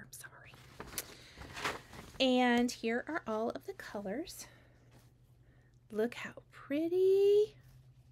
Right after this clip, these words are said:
I just love it.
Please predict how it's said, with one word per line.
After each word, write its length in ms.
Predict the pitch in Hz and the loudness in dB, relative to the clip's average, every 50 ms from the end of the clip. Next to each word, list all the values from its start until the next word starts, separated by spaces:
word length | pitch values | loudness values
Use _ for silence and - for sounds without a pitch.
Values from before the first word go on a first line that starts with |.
| _ - _ - - - - _ - - - _ - - - _ _ _ _ _ _ - - - - - - - - - - - - - - - - - - - - - - - - - - - | _ -20 _ -20 -20 -20 -20 _ -20 -20 -20 _ -20 -20 -20 _ _ _ _ _ _ -20 -20 -20 -20 -20 -20 -20 -20 -20 -20 -20 -20 -20 -20 -20 -20 -20 -20 -20 -20 -20 -20 -20 -20 -20 -10 -4
I 600 | - 208 208 214 220 226 226 226 226 233 233 - | -2 0 2 4 4 4 4 4 4 4 2 0
just 300 | 214 - 202 202 202 - | -2 -6 -6 -4 -4 -4
love 200 | 190 185 180 - | -4 -4 -4 -4
it. 280 | 165 156 - - - - | -4 -6 -6 -8 -10 -12